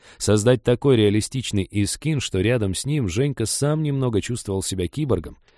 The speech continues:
деловитым, молчаливым и, чего греха таить, слегка тормознутым. Джек ни на миг не выходил из образа жизнерадостного, насмешливого, но, как ни странно, не так уж и раздражающего компаньона.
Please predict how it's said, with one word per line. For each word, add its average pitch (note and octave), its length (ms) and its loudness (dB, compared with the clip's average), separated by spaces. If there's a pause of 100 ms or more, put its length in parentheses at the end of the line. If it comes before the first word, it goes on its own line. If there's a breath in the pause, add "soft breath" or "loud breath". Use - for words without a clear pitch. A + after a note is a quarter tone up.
(180 soft breath)
деловитым, D3 600 4
молчаливым D3+ 600 0
и, F#3+ 200 -4
чего D3+ 340 0
греха A#2 380 0
таить, G#2 280 0
слегка F#2 500 0 (320)
тормознутым. F2 760 -4 (560)
Джек B2+ 360 2
ни F#3+ 120 2
на D3+ 120 2
миг D3 240 0
не D#3 120 0
выходил A2+ 420 0
из F#2+ 120 -2
образа B2+ 400 0
жизнерадостного, F#2+ 880 -2 (120)
насмешливого, C3+ 920 0 (280 soft breath)
но, C#3 320 4
как F3 220 0
ни E3 140 2
странно, C#3+ 480 0
не C3+ 200 2
так C3+ 300 -2
уж - 240 -4
и A#2+ 80 2
раздражающего G#2 880 0
компаньона. F#2+ 640 -4